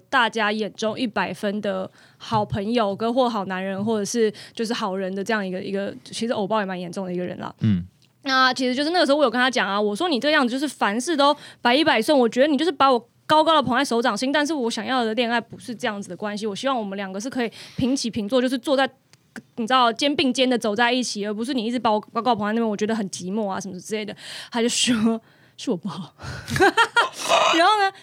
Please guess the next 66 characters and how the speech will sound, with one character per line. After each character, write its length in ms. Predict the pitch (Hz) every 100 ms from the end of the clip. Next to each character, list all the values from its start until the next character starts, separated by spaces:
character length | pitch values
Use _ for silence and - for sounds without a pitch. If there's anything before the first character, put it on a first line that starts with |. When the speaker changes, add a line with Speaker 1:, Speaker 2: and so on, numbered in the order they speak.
| -
Speaker 1:
反 140 | 330
正 40 |
他 80 | 427
就 120 | 403
说， 100 | 403
他 80 | 415
就 80 | 403
说 140 | 415 339
：“好， 140 | 254
我 80 | 240
会， 60 |
我 200 | 294 262
会， 240 | 302 311 277
就 100 | 302
是， 320 | 277 294 269
就 160 | 254 277
是 220 | 277 262
我 300 | 233 226 226
知 120 | 247
道 220 | 269 247
了 80 | 202
这 60 | 240
样 180 | 220 214
子。” 120 | 208
然 100 | 208
后 220 | 226 233
就 140 | 220 220
说 120 | 220
：“我 60 | 208
会 80 | 233
努 160 | 202
力 80 | 208
啊 40 | 202
什 60 |
么 80 | 196
之 80 | 196
类 100 | 220
的。” 120 | 208 - - -
但 100 | 294
是 80 |
具 200 | 302 294
体 100 | 247
后 160 | 220 240
面 80 | 226
也 60 |
没 100 | 190
有 80 | 196
改 160 | 185 180
变 180 | 185 -
啊， 80 |
就 140 | 175 214
还 100 | 202
是 80 | 226
一 120 | 208
样 140 | 202
的 40 | 190
状 240 | 196 -
况。 180 | - 185 - - - _
然 120 | - 190
后 60 |
我 40 | 185
就 60 |
觉 100 | 170
得 60 | 170
好 220 | 180 185
累 340 | 160 175 -